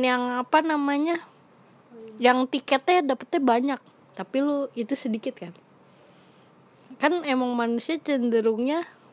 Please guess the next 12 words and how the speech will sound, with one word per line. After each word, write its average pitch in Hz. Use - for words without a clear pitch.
pengen 226
ngasih 262
dikit, 233
tapi 233
dapetnya 302
<laughs> -
banyak 349
gitu 196
kan. 170
Tapi 359
kalau 262
misalnya 240